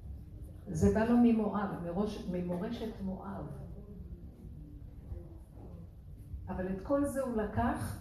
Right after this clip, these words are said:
והעביר את זה למהלך של הכרה והודאה והסכמה והכנעה, "חטאתי נגדי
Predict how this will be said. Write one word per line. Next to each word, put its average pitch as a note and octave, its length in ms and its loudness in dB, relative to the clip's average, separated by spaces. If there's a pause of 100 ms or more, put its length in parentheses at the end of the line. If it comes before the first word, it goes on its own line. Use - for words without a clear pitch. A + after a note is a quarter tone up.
והעביר F3+ 1200 0
את A#3 120 -4
זה A3 180 0 (100)
למהלך D3+ 600 0
של D#3+ 260 -4
הכרה F#3+ 640 -2 (220)
והודאה F#3 960 2 (1600)
והסכמה D#3+ 800 -6 (640)
והכנעה, D#3 880 -4 (360)
"חטאתי - 840 4
נגדי D#3 580 4